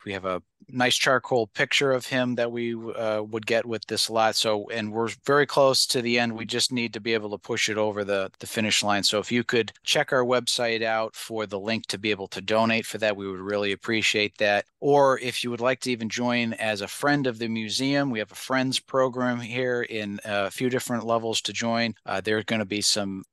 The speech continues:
friends only benefits to be able to partake in if you, you join with us. That really helps us complete these fundraising efforts to be able to put new exhibits and new interpretation and bring new speakers to the,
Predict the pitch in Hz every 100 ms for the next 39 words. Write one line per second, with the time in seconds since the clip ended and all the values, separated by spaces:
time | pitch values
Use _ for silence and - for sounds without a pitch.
0 | - - 139 139 135 131 139 139 139 135
1 | 131 123 127 127 - 131 - 127 117 117
2 | 120 120 120 - - 117 - 120 110 -
3 | 127 117 127 117 110 110 110 104 117 107
4 | 98 113 117 117 113 110 117 110 - 110
5 | 104 110 107 98 110 104 - 107 101 -
6 | - - _ 101 - 120 113 - 104 95
7 | - - - _ - - 127 120 117 110
8 | 110 110 - 107 - - 92 98 95 -
9 | - 104 95 _ - 101 98 90 101 101
10 | 95 113 131 127 123 - - - 98 98
11 | 98 92 104 - - 123 120 113 123 107
12 | 92 107 107 101 110 104 - 117 107 110
13 | 104 - - 101 98